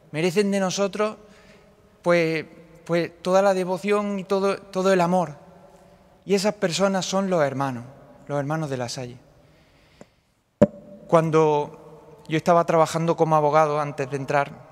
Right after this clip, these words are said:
antes de entrar en el seminario, cuando decidí entrar, antes de entrar al seminario, me fui uno-, unos meses a,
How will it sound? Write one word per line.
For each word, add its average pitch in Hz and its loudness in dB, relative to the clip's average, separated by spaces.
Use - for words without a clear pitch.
antes 135 -6
de 139 -4
entrar 135 -4
en 139 -6
el 135 -8
seminario, 143 -6
cuando 147 -2
decidí 147 -4
entrar, 170 -2
antes 156 0
de 170 2
entrar 165 2
al 165 0
seminario, 170 0
me 160 -2
fui 185 -2
uno-, 175 0
unos 170 -2
meses 170 -2
a, 151 0